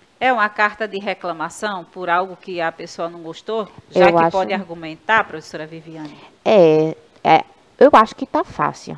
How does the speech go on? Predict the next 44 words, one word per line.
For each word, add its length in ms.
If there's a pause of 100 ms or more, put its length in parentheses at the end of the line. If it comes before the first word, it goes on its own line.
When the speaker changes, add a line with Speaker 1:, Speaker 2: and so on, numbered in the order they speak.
(120)
Speaker 1:
Tá 100
fácil, 340
Speaker 2:
Pelo 200
Speaker 1:
tá? 60
Speaker 2:
que 60
a 80
gente, 480 (160)
é, 360
conversou 600
durante 320
toda 240
a 60
aula. 260 (280)
Mas 160
eu 80
entendo 320
a 80
dúvida 420
também, 300
porque 300
a 100
Speaker 1:
Sim. 60
Speaker 2:
carta 260
de 80
reclamação, 640
ela 140
também 480
vai 140
ter 360 (360)
um 140
argumento, 680
mas 160
a 60
carta 240
de 80
reclamação, 480
ela 160
vai 140
ser 160
por 180
um 300
motivo 580
específico, 800 (560)
né? 280